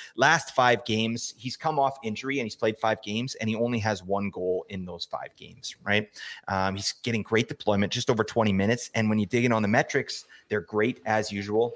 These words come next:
Like, uh, in fact, better than he's had historically in his career. So, uh, last five games, shots on goal per sixty, twenty-first overall, twentieth overall in individual Corsi four per sixty, and twenty-fifth overall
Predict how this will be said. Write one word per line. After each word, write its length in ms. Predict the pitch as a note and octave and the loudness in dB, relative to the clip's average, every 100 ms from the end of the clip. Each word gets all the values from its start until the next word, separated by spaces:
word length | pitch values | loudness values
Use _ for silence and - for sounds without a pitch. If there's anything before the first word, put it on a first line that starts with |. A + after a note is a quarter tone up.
| - | -6
Like, 260 | G2 - F#2+ | -6 -6 -2
uh, 220 | G2 G2 | 2 2
in 80 | A2+ | 0
fact, 380 | G#2+ B2+ - G#2+ | 2 2 2 0
better 320 | G#2 C#3+ - | 4 4 2
than 140 | A2+ G2+ | 0 -2
he's 140 | G#2 | -2
had 400 | - A2+ B2 G#2 - _ _ | 0 4 4 0 -8 _ _
historically 560 | C3 - B2 D3+ - F#2 - | -4 0 2 2 -4 -10 -4
in 160 | G#2 | -4
his 560 | G2+ G#2+ G#2 G2+ - - | 2 2 2 0 -4 -2
career. 340 | B2 D#3 A#2+ - | 2 4 2 0
So, 380 | - G#2+ G#2 G2+ - - - _ _ - | 4 6 6 2 -12 -14 -18 _ _ 2
uh, 180 | A#2+ A2 | 6 6
last 260 | B2 C#3 | 6 4
five 180 | C#3 A#2+ | 2 4
games, 360 | A#2+ C3 C3+ - | 4 4 4 4
shots 280 | - C3+ B2+ | 2 4 2
on 40 | |
goal 140 | A2+ | 2
per 100 | - | 2
sixty, 360 | A#2 C#3 - B2+ | 0 -2 -2 -8
twenty-first 640 | - C#3+ G#3 - B2+ C3+ | 0 2 2 2 0 2
overall, 420 | C#3 A2 G#2+ A2+ B2+ | 0 4 6 6 4
twentieth 480 | - B2+ D#3 D3 | 0 2 2 2
overall 320 | A#2+ G#2+ G#2+ G#2+ | 2 4 4 4
in 60 | |
individual 420 | A2+ A2 A2 G2+ | 0 -4 -4 -4
Corsi 320 | G#2 A2+ A2+ A2 | -4 -4 -4 -6
four 220 | G#2 - | -6 -6
per 80 | G2 | -6
sixty, 360 | A2+ - F#2+ | -12 -12 -10
and 100 | G2 | -10
twenty-fifth 600 | - A#2+ A#2 - A#2 - | -8 -6 -6 -2 -4 -2
overall 560 | G#2 G2 G2+ F#2+ G2 | -4 0 4 6 4